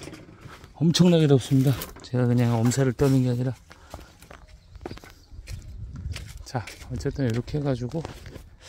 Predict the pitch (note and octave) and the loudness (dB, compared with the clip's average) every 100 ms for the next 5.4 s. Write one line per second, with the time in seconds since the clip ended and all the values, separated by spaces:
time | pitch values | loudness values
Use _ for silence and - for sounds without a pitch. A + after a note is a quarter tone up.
0 | - - - - - - G#2+ - - C3 | -18 -16 -16 -16 -16 -12 -12 -6 -2 0
1 | D3+ D3+ C#3 C3 B2+ B2 B2+ C3+ D3+ A2 | 4 4 4 2 0 0 0 2 -2 -4
2 | G#2+ A2 A#2+ - - - A2+ A#2 - A2+ | -4 0 0 -2 -14 -14 -10 -10 -6 -4
3 | A#2+ B2+ - - - - - - - - | -4 -6 -12 -16 -16 -18 -20 -20 -20 -20
4 | - - - - - A#2+ G#2+ - A#2+ B2 | -20 -20 -20 -20 -12 -8 -8 -10 -4 -4
5 | - A2+ A#2+ A#2+ | -2 -4 -2 -4